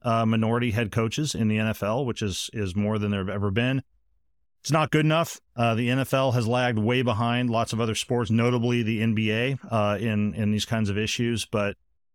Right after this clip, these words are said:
as somebody who just, I love this sport and I have so many issues with this league, um, it's, you know, we see all of these kinds of things in the news.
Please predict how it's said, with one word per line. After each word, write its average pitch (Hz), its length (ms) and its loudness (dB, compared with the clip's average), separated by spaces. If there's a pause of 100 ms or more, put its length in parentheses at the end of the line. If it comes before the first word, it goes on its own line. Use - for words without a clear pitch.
(220)
as 110 160 -2
somebody 131 260 2
who 123 60 2
just, 120 240 -2 (340)
I - 80 -2
love 139 260 2
this 147 140 4
sport 131 440 0
and 120 100 0
I 107 240 2
have 113 260 0
so 127 160 2
many 123 200 2
issues 120 280 0
with 113 100 0
this 113 200 -2
league, 135 500 -2
um, 113 320 0
it's, - 380 -4
you 113 100 0
know, 104 120 2
we 104 120 0
see 113 400 0
all 110 220 0
of 107 40 -2
these 107 200 -2
kinds 104 240 -2
of 98 80 -8
things 110 280 -2
in 107 60 0
the 98 80 0
news. 98 380 -2